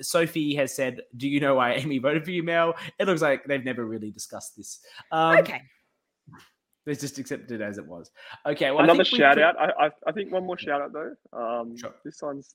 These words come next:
Speaker 3: to me for correcting the first, correctly guessing the first boot. Um,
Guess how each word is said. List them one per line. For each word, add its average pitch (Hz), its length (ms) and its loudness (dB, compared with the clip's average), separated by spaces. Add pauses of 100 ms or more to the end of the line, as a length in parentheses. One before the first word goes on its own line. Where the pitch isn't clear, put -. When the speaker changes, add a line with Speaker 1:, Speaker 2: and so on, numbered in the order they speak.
Speaker 3:
to 139 100 -8
me 117 340 -6 (180)
for 107 320 -6
correcting 120 400 -4
the 107 220 -6 (680)
first, 143 280 -2 (500)
correctly 196 440 2
guessing 170 360 -4
the 165 80 -8
first 151 380 -8
boot. 147 260 -4 (100)
Um, 127 580 -2